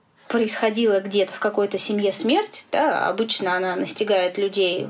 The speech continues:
очень пожилого возраста, и их друзья тоже очень пожилого возраста, то, э, в такой ситуации никто, конечно, никуда не поедет, чтобы, как сказать, поприсутствовать на похоронах, когда есть,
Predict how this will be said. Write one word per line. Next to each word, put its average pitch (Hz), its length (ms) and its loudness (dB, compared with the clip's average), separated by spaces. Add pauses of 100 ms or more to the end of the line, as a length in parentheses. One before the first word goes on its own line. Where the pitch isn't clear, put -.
(140)
очень 202 220 -4
пожилого 196 440 0
возраста, 269 680 0 (480)
и 254 140 0
их 226 120 -2
друзья 240 420 2
тоже 294 320 2
очень 233 220 0
пожилого 208 500 2
возраста, 190 640 -2 (580)
то, 285 340 6
э, 196 320 2
в - 20 -14
такой 240 300 2
ситуации 247 540 2
никто, 190 340 0
конечно, 240 380 0
никуда 208 400 0
не 196 100 0
поедет, 214 560 0 (220)
чтобы, 202 720 0
как - 120 -12
сказать, - 220 -6
поприсутствовать 226 680 -2
на 190 100 -2
похоронах, 220 640 0 (300)
когда 196 300 2
есть, 247 480 0